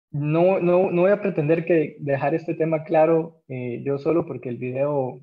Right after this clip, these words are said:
lo hace mucho mejor con imágenes, con expertos. Pero básicamente esta es la idea. Cuando yo entro en deuda con un banco, tengo que ver cómo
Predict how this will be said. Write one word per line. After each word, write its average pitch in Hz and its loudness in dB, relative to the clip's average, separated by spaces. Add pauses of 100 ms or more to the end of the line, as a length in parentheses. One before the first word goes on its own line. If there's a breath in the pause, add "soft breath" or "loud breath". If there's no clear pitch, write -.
(140)
lo 135 -4
hace 123 -6
mucho 143 -8
mejor 143 -2
con 123 -8
imágenes, 151 0
con 123 -8
expertos. 151 -4 (1000)
Pero 151 6
básicamente 175 4
esta 139 -2
es 147 2
la 139 2
idea. 131 2 (220)
Cuando 135 2
yo 170 4
entro 202 2
en 190 4
deuda 170 4
con 135 -8
un 143 -6
banco, 151 -2 (420)
tengo 170 2
que 170 2
ver 160 4
cómo 165 -2